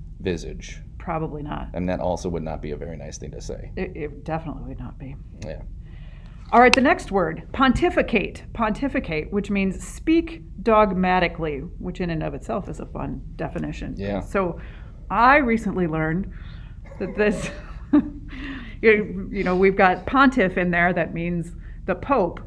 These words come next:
Speaker 2: So we think about this meaning speaking from, you know, above, speaking
Speaker 1: Yes.
Speaker 2: from, uh,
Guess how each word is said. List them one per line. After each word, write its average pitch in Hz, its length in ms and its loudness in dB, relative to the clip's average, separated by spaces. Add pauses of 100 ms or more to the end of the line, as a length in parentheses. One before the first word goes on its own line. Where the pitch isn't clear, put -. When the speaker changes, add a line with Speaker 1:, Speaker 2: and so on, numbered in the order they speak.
(360)
Speaker 2:
So 202 160 2
we 185 100 6
think 185 200 2
about 170 280 2
this 170 200 0
meaning 170 280 -2
speaking 202 680 2
from, 165 420 2
you 180 100 -4
know, 156 280 0
above, 160 580 2
speaking 160 280 -4
Speaker 1:
Yes. 156 140 -4
Speaker 2:
from, 165 260 -2 (540)
uh, 165 420 2